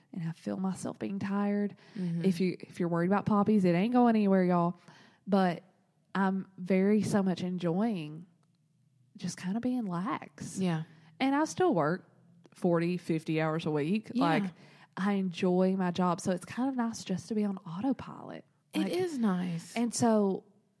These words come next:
Speaker 1: but yet I found guilt in being
Speaker 2: Yeah.
Speaker 1: in autopilot 'cause I've only known hustle.
Speaker 2: Exactly.
Speaker 1: So it's foreign to me.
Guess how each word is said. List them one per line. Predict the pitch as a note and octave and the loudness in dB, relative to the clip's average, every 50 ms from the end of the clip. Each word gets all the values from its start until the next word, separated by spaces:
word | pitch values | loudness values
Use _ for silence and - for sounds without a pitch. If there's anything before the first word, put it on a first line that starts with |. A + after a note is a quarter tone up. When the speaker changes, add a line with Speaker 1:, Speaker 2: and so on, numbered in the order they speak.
| _ _ _ - | _ _ _ 0
Speaker 1:
but | G#3 A3+ A3 - G3 | 2 4 4 4 2
yet | F#3+ G3+ G#3 G#3+ G#3 - | 2 2 2 2 2 -2
I | F#3 F#3+ G3 | -2 -4 -4
found | F#3+ - - G3 G#3 G3+ G3 F#3 D#3 | -4 -4 -4 -4 -4 -4 -4 -6 -4
guilt | D#3 F3+ F3 F3 E3 - - - - - - _ _ - | -2 -2 -2 -2 -2 -6 -10 -14 -16 -16 -16 _ _ -8
in | F#3+ F#3 F#3 F#3 | -6 -4 -4 -4
being | E3+ F3 E3+ E3+ | -4 -2 0 0
Speaker 2:
Yeah. | G3 F3+ F3 F3 | 2 2 2 0
Speaker 1:
in | E3+ F3 | -2 -2
autopilot | - F#3 G3+ G#3+ A3 A3+ A3+ - - A3+ A#3 A#3+ A#3 - - | -2 -4 -4 -4 -2 -2 -4 -4 -4 -4 -2 -2 -2 -2 -2
'cause | - F#3+ F#3 | -2 0 2
I've | G3 F3+ F3+ F3+ - _ - | 2 2 0 0 -4 _ -4
only | F#3+ F#3+ F#3 F#3+ F#3+ F#3 F#3 F3 F3 | -2 -2 -2 -2 -2 -2 -4 -4 -4
known | E3+ E3 E3+ E3 E3 D#3+ D#3 D#3 | -4 -2 -2 0 0 -2 -4 -8
hustle. | D#3 - - - - - - - - - - - - _ _ _ _ _ _ _ _ _ _ _ _ _ _ | -12 -10 -8 -8 -6 -6 -6 -8 -8 -8 -8 -8 -12 _ _ _ _ _ _ _ _ _ _ _ _ _ _
Speaker 2:
Exactly. | F#3 F3+ E3 E3 E3+ E3 D#3+ D#3+ E3 - - D#3+ D#3 E3 E3 D#3+ _ _ _ _ _ _ - - - | -4 -4 -4 -2 -2 0 0 -2 -2 -6 -8 -8 -8 -8 -8 -12 _ _ _ _ _ _ -20 -16 -6
Speaker 1:
So | - - A3+ | 0 2 2
it's | G3+ G3 - | 2 2 -2
foreign | - - - G3+ F#3+ G3 F#3 E3 D#3 - - | -6 -6 -4 -2 -2 -2 -2 -4 -6 -8 -10
to | - - - - | -10 -10 -10 -10
me. | - D2+ D2 - - | -10 -12 -14 -14 -16